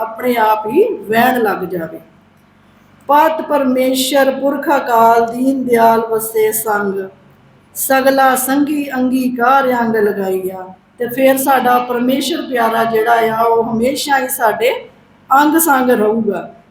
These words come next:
ਤੇ ਉਹ ਸਾਨੂੰ ਆਪਣੇ ਅੰਗੀਕਾਰ ਲਗਾ ਕੇ ਰੱਖੇਗਾ, ਸਾਡੇ ਤੇ ਉਸ ਦੀ ਪੂਰੀ ਓਟ, ਉਹਦੀ ਕਿਰਪਾ ਰਹੇਗੀ। "ਸੁਰਤ ਸੁਮਾਣੀ ਜਗਤ ਦੁਹਾਗਣ ਨਾ ਰਹੇ ਰੰਡ,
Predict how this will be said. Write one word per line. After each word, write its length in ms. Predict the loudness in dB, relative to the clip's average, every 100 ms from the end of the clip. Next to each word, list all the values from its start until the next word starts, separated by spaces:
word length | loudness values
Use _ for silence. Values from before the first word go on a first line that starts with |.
| -12
ਤੇ 100 | -2
ਉਹ 220 | 2 2
ਸਾਨੂੰ 380 | 2 2 4 2
ਆਪਣੇ 360 | 0 0 -2 -2 0
ਅੰਗੀਕਾਰ 600 | 0 2 0 2 0 0
ਲਗਾ 320 | 0 0 0
ਕੇ 160 | 0
ਰੱਖੇਗਾ, 600 | -4 -4 -4 -4 0 -2
ਸਾਡੇ 400 | 0 -2 0 0
ਤੇ 140 | 0 0
ਉਸ 200 | -2 -4
ਦੀ 160 | -6
ਪੂਰੀ 680 | -6 -6 -12 0 2 2 -2 -20 _ _ -2
ਓਟ, 240 | 2 4 2 -4
ਉਹਦੀ 260 | -2 0 -2
ਕਿਰਪਾ 480 | -2 -4 -2 0 2
ਰਹੇਗੀ। 440 | 2 0 -2 -6 -14 _ _ _ _ _ _ _ _ -10
"ਸੁਰਤ 580 | -2 2 2 2 -2 0
ਸੁਮਾਣੀ 680 | 2 4 4 6 4 2 2
ਜਗਤ 380 | 0 -2 -2 -2
ਦੁਹਾਗਣ 720 | 0 2 2 0 0 -2 2
ਨਾ 140 | 2
ਰਹੇ 400 | 2 2 4 4
ਰੰਡ, 400 | 4 0 0 -2